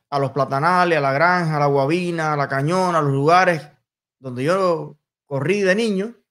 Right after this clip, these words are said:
Ella es, esa casita, es la típica casita.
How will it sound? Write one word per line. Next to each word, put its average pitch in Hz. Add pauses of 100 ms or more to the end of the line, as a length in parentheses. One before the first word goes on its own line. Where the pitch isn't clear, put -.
(920)
Ella 175
es, - (160)
esa 190
casita, 220 (260)
es 139
la 143
típica 127
casita. 92